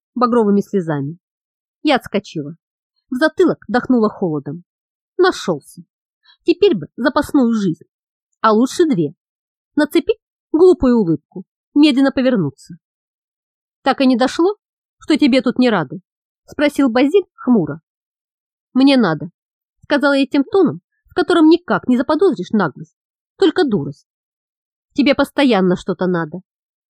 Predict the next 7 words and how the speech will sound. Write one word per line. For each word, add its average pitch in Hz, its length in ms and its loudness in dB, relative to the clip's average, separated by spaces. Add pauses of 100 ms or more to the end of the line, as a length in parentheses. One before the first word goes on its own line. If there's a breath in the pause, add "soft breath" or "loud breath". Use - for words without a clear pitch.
(200)
«Я 370 140 2
ненадолго». 170 640 0 (600)
«Это 370 220 0
точно». 160 440 -6 (640)
Стекло - 440 -2 (240)
звучно 277 420 2
треснуло. 160 580 -6